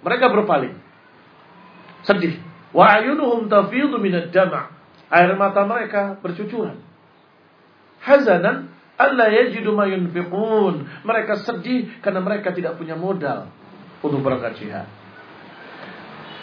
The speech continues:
Ini juga sama. Berarti hada wa hada sama, yaitu sedihnya seorang mukmin ketika tidak mampu untuk beramal soleh karena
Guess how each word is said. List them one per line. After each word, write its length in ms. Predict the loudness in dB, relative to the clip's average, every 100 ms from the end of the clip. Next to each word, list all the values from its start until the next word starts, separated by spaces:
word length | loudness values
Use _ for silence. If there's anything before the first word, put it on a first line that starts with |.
| -18 -4 4
Ini 160 | 6 8
juga 400 | 8 6 4 -4 -10
sama. 320 | -4 -4 -4 -12 -18 -20 -16 -2
Berarti 640 | 6 6 6 0 0 -2
hada 480 | 4 6 6 4 0 0
wa 80 |
hada 600 | 0 2 2 0 -2 -6 -20 -20 -20 -20 -2
sama, 520 | 4 6 6 2 -4 -10 -2
yaitu 240 | -2 -2
sedihnya 640 | -6 -8 -2 -2 0 -2 -2
seorang 400 | -2 0 0 -2
mukmin 440 | -4 -4 -4 -6
ketika 480 | -6 -6 -6 -2 -2 -2
tidak 320 | -4 -2 -4 -4
mampu 420 | -4 -4 -8 -6
untuk 400 | -6 -4 -6 -4
beramal 400 | -2 -2 -4 -4
soleh 480 | 2 4 4 2 -4 -12 -8
karena 600 | 0 0 0 0 0 -2